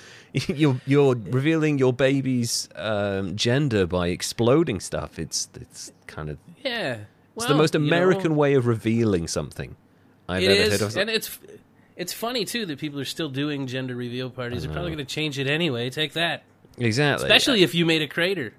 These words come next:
Speaker 1: Exactly.
Speaker 2: It'll
Speaker 1: It's like,
Speaker 2: just
Speaker 1: I can,
Speaker 2: despite
Speaker 1: I
Speaker 2: you.
Speaker 1: can think of, like, it seems like another industry that has cropped up to separate people from their money.
Speaker 2: Yep.
Speaker 1: And, um, I can think of so many better ways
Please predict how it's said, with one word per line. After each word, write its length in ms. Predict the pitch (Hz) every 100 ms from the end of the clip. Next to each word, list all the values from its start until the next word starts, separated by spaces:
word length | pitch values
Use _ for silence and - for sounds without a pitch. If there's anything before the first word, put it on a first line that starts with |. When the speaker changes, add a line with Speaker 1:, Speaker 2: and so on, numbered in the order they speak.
| _ _ -
Speaker 1:
Exactly. 560 | 117 127 127 165 117 90
Speaker 2:
It'll 20 |
Speaker 1:
It's 80 | 123
like, 160 | 160 131
Speaker 2:
just 140 | 98 127
Speaker 1:
I 20 |
can, 140 | 170
Speaker 2:
despite 160 | 151 143
Speaker 1:
I 20 |
Speaker 2:
you. 60 | 151
Speaker 1:
can 120 | 151
think 280 | - 202 202
of, 240 | 151 - -
like, 300 | 120 107 62 _ -
it 160 | 131
seems 300 | - 202 220
like 180 | 156 143
another 360 | 127 120 120 131
industry 460 | 107 107 104 101
that 100 | 90
has 120 | 87 -
cropped 320 | 107 - 92
up 180 | 80 -
to 260 | 101 90
separate 760 | - - - - 90 90 85 -
people 260 | 90 82
from 200 | 82 87
their 120 | 82 80
money. 360 | 80 73 65 - - - - -
Speaker 2:
Yep. 0 | 107
Speaker 1:
And, 560 | 98 95 92 90 - - -
um, 400 | 98 98 98 85 - - _ _ _ -
I 120 | 135
can 160 | 160 196
think 160 | 202 135
of 80 |
so 400 | - - 135 123
many 300 | 120 110 104
better 260 | 90 90 92
ways 680 | 90 90 87 78 76 - -